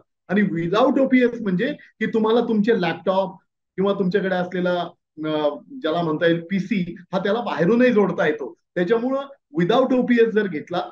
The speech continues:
तर या दोघांमध्ये Android असतो, यामध्ये रायटिंग, अ, बोर्ड असतो, सॉफ्टवेअर असतं,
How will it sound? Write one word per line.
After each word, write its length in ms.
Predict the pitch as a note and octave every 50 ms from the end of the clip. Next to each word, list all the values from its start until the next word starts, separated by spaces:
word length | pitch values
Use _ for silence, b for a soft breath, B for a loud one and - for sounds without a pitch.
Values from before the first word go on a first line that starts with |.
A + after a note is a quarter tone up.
| - _ -
तर 60 | F#3
या 120 | F#3+ G3 F#3+
दोघांमध्ये 540 | F3 F#3+ G3 F#3+ A3+ A3+ A#3 A#3+ B3 B3+
Android 400 | G#3+ F3+ F3 F3 G3+ A3+ A#3 A3+
असतो, 420 | G#3+ G3+ - - G#3 G#3+ A#3+ B3 - _ _ -
यामध्ये 520 | F3+ G3 G3 G3+ G3+ G3+ G#3 G#3+ A3+ G#3
रायटिंग, 560 | E3+ E3+ E3 E3 E3 A#3 A3 G#3 F#3 - F3 E3+
अ, 100 | E3+ D#3
बोर्ड 400 | - - E3 F3+ G#3+ A3+ A3 G#3+
असतो, 300 | G3 - - - G#3+ G3+
सॉफ्टवेअर 500 | E3+ - D#3+ B2+ - - G3+ G#3+ G#3 G3
असतं, 300 | F#3+ F3+ - - G#3